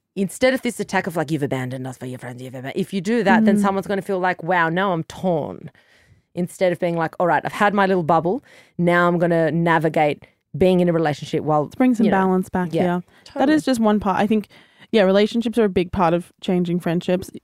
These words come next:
Speaker 2: People moving, going through their own
Speaker 1: Mm.
Speaker 2: transitions.
Speaker 1: Mm-hmm.
Speaker 2: And then I think another one is just, like, people, it's called, like, what I call, like, the replacement theory.
Speaker 1: Mm.
Speaker 2: Not really a theory.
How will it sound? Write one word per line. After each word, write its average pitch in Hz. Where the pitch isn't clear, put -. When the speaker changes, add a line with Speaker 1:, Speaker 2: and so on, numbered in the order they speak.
Speaker 2:
People 190
moving, 190
going 180
through 185
their 175
own 175
Speaker 1:
Mm. 165
Speaker 2:
transitions. 175
Speaker 1:
Mm-hmm. 156
Speaker 2:
And 233
then 233
I 240
think 247
another 214
one 185
is 175
just, 180
like, 175
people, 247
it's 226
called, 220
like, 226
what 196
I 185
call, 196
like, 175
the 185
replacement 180
theory. 233
Speaker 1:
Mm. 156
Speaker 2:
Not -
really -
a -
theory. -